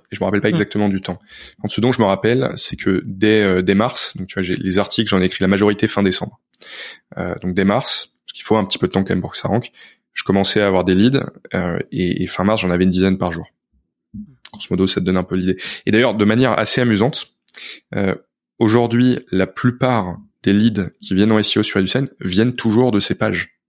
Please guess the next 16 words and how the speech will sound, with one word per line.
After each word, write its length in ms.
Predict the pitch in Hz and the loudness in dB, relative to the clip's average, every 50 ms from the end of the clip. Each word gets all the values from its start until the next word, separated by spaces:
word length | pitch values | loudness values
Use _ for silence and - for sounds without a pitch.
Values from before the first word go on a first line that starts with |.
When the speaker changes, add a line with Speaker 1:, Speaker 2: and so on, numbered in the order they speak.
| _ _ _ _ _ _ _ _ _ _ _ _ - | _ _ _ _ _ _ _ _ _ _ _ _ -8
Speaker 2:
Hmm. 60 | 160 | -6
Speaker 1:
C'est-à-dire 200 | 143 127 - - | -4 -2 0 0
cinquante 380 | - - 120 113 - 123 120 120 | 0 0 0 0 0 -2 -2 -2
pour 140 | - 110 - | -4 -4 -4
cent, 80 | - - | -6 -8
plus 120 | - - | -6 -4
de 60 | 123 - | -2 -2
cinquante 280 | - 117 110 120 110 | 0 0 0 -2 -2
pour 100 | - 113 - | -2 -2 0
cent 100 | - 107 | 2 2
des 60 | 104 | 4
leads, 180 | 139 147 120 - - - - - | 4 2 0 -4 -12 -18 -12 -4
alors 240 | - 107 120 123 - | -2 0 0 0 0
qu'on 180 | - 113 113 | 2 2 4
a 100 | 123 139 | 4 4
des 260 | 127 110 107 107 - | 4 2 2 2 0